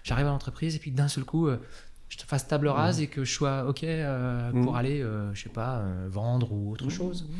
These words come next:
Speaker 1: Euh, et du coup, apporter des outils à l'entreprise pour que déjà, le, il y ait encore un peu plus de prise de conscience, euh, dans, dans ce cadre-là. Euh, et puis permettre du coup, parce que oui, bien sûr, bah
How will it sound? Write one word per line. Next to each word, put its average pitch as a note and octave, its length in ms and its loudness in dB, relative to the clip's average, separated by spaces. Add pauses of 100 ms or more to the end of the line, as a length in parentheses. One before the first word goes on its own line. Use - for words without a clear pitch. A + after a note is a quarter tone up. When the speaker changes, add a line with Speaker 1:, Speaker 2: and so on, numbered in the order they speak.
(720)
Speaker 1:
Euh, A#2 760 8
et A#2+ 120 4
du C3 120 4
coup, A3+ 140 6
apporter E3+ 340 4
des C3+ 300 6
outils G3 400 4
à F3+ 40 0
l'entreprise D3+ 600 -2
pour - 200 -8
que A#2 160 2 (240)
déjà, A#2+ 180 6
le, D3+ 60 6 (200)
il G#2+ 80 0
y G#2+ 40 2
ait A2+ 40 4
encore A#2 200 0
un A#2+ 60 2
peu A#2 100 -2
plus G3+ 340 4
de D3 60 4
prise B2+ 260 0
de B2 100 4
conscience, - 680 -2 (340)
euh, A#2 160 6
dans, A#2 180 6
dans A2+ 140 4
ce - 100 -4
cadre-là. A#2+ 560 4 (420)
Euh, A2 1000 4
et A#2 120 2
puis C#3 120 6
permettre D3 540 6
du B2+ 140 2
coup, G#3 400 2
parce A2+ 160 -4
que - 100 -6
oui, A2+ 260 4
bien B2 180 2
sûr, C#3 200 -4
bah - 140 -6